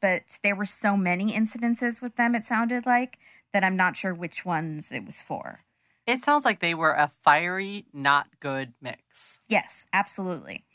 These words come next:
Speaker 1: But we are categorically saying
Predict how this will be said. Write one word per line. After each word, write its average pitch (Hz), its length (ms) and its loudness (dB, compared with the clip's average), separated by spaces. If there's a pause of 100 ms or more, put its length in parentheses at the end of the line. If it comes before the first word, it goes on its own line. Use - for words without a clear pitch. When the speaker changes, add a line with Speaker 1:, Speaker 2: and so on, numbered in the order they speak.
Speaker 1:
But 233 260 6
we 277 220 0
are 214 320 2 (600)
categorically 208 1040 2
saying 165 480 -2